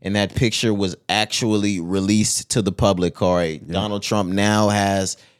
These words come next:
Speaker 1: a mugshot. Is it Fannie Willis? Fannie Williams?
Speaker 2: Fannie Willis, yep.
Speaker 1: Okay.
Speaker 2: Yeah, we had it right.
Speaker 1: Okay. <clears throat> She's not playing any games with this nigga.
Speaker 2: Yeah, man. You know, same one that has the Y S L click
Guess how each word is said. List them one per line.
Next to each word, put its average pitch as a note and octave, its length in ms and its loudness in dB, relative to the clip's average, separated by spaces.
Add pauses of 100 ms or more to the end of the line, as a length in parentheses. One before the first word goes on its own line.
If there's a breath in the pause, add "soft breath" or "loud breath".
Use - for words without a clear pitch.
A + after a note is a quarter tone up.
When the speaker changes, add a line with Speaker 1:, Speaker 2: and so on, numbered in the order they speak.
(220 soft breath)
Speaker 1:
a F2 100 0
mugshot. F2+ 640 2 (100)
Is F2+ 140 -6
it F2 60 -8
Fannie G#2+ 260 -2
Willis? F#2+ 460 -2
Fannie G2 300 -2
Williams? A2 420 4
Speaker 2:
Fannie G#2+ 100 2
Willis, A#2+ 200 -4
yep. G#2 200 -4 (240)
Speaker 1:
Okay. G2+ 240 4
Speaker 2:
Yeah, - 60 -4
we G#2+ 100 0
had A2 120 0
it F#2+ 100 0
right. G2 220 -2 (220)
Speaker 1:
Okay. - 300 0 (240)
<clears throat> D#3+ 400 2 (880)
She's - 160 -2
not C#3 160 2
playing C3 180 4
any B2 120 2
games B2+ 240 4
with F#2 100 -8
this - 120 -8
nigga. D2+ 220 -6
Speaker 2:
Yeah, D#3+ 160 4
man. D3 260 2
You C#3+ 140 0
know, C#3+ 140 2
same C3 380 0
one C3 180 4
that B2+ 140 2
has B2+ 240 2
the A#2 100 -2
Y A#2+ 300 2
S A#2 180 -4
L A#2+ 420 -4
click - 420 -2